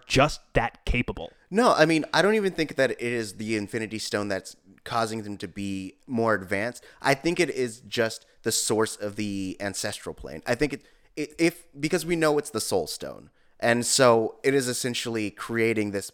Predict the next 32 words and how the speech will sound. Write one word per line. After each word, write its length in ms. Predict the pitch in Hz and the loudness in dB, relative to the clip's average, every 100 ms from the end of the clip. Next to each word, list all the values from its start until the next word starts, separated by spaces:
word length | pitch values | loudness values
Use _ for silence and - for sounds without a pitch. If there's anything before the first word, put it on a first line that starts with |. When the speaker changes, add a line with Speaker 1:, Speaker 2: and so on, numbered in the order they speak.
| _ | _
Speaker 2:
place 380 | - 123 113 - - _ | -4 0 0 -2 -14 _
where 320 | - 110 107 | 4 6 6
the 140 | 104 104 | 4 0
souls 500 | - - 107 101 95 | 0 4 4 4 0
of 120 | 87 | -2
their 120 | 95 | -2
ancestors 680 | 82 92 92 90 87 92 87 | -2 -4 -6 -8 -8 -8 -6
are 80 | 87 | -6
living. 520 | 87 101 98 53 50 _ _ _ | -4 -2 -2 -6 -16 _ _ _
Um, 300 | - 101 104 | 2 2 2
so 240 | 98 135 135 | 2 2 2
it 160 | 147 - | 0 0
could 260 | 175 156 | -2 0
be 240 | 135 127 120 | 0 0 0
why 500 | 92 98 101 104 101 | 0 4 6 4 0
the 400 | 98 98 95 92 | 0 0 0 -2
heart-shaped 600 | - 110 - - 107 - | -2 -2 -2 -8 -8 -8
plant 340 | 110 101 98 _ - | -6 -6 -8 _ -20
e-, 60 | - _ - - | -20 _ -20 -8
exists. 600 | 110 92 104 123 202 165 | -8 -4 2 2 0 -6
Speaker 1:
Right. 280 | 143 131 110 - | -2 -2 -4 -4
Speaker 2:
And 180 | 123 123 | 0 4
that's 300 | 113 113 - | 4 2 -2
why 440 | 117 101 98 98 110 | -8 0 2 2 4
Speaker 1:
That 180 | 165 165 | 6 4
Speaker 2:
they 40 | |
can 80 | 113 | 0
Speaker 1:
tracks. 240 | 101 131 107 135 | 2 4 4 -2
Speaker 2:
bridge. 200 | 160 - - - - | -6 -12 -14 -20 2
But, 160 | 135 | 2
like, 320 | 120 113 101 - - | 6 4 2 -6 -20
no, 320 | 113 151 95 | -2 0 0